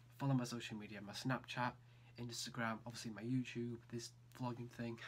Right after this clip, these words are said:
<laughs> what I do every day. Um, I'm not, I don't think I've got any other social media. No. If I do, it's all in the description, so you can just follow that. I'm now gonna carry on with some science revision. I've only got, like, five exams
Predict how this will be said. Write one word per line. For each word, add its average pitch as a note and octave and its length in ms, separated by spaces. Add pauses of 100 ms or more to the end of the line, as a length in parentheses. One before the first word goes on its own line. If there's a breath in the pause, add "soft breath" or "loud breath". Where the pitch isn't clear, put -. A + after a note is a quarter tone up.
<laughs> - 720
what A#2+ 140
I A#2 40
do A#2+ 160
every A2 160
day. G#2+ 300 (360 loud breath)
Um, G#2+ 460 (240)
I'm B2+ 60
not, B2 200
I C3 60
don't B2+ 180
think C3+ 140
I've A2+ 80
got A#2+ 160
any A#2+ 80
other A2 120
social G#2+ 340 (100)
media. G2 320 (540)
No. F#2+ 80 (440 loud breath)
If D#3 160
I D#3+ 40
do, B2 260
it's B2+ 140
all B2+ 100
in A#2+ 80
the A#2 60
description, A2+ 520 (540 loud breath)
so B2+ 100
you A#2 220
can A#2 140
just A2 180
follow A#2 340
that. A#2 220 (560 loud breath)
I'm C3 80
now C3+ 80
gonna C3+ 160
carry C3 220
on A#2+ 100
with A#2+ 100
some A#2+ 300 (1400 loud breath)
science A#2+ 380
revision. A2+ 360
I've C3+ 100
only C#3 120
got, B2+ 80
like, A2 160
five A2+ 320
exams A2 320